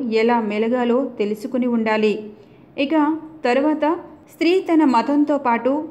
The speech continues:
అన్ని మతాల పట్ల గౌరవం కలిగి ఆచార సాంప్రదాయాలను సక్రమంగా నిర్వర్తించగలగాలి. ఆమె డబ్బును వృధా కానీయకుండా ఆదా చేస్తూ లక్ష్మీదేవిలాగా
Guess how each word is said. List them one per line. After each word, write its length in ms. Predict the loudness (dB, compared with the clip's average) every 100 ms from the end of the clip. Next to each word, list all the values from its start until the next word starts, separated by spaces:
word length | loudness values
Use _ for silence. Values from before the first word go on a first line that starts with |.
| -2 2
అన్ని 220 | 2 2 0
మతాల 340 | 0 0 -2 0
పట్ల 280 | -4 -2 -2 0
గౌరవం 420 | 0 0 -2 -2 -2 -2
కలిగి 280 | -2 0 -2 -4 -16 -20 2 2
ఆచార 300 | 2 0 -2 -2
సాంప్రదాయాలను 800 | -2 -2 -2 -2 -2 -2 -2 -2 -2 -6 -10 -4
సక్రమంగా 580 | -4 0 2 2 2 0 0
నిర్వర్తించగలగాలి. 1080 | -2 -2 -2 -2 -4 -2 -2 0 0 0 -2 -6 -16 -20 -4 2
ఆమె 240 | 4 6 4 0 -6 -2
డబ్బును 380 | -2 0 2 2
వృధా 280 | 2 2 0 0 0
కానీయకుండా 680 | 2 2 0 2 0 0 -2 -6 -8 2 2
ఆదా 200 | 4 0 2
చేస్తూ 360 | 0 0 -4 -4 -4 -10 -4 0
లక్ష్మీదేవిలాగా 960 | 0 -2 -4 -2 -2 0 0 0 0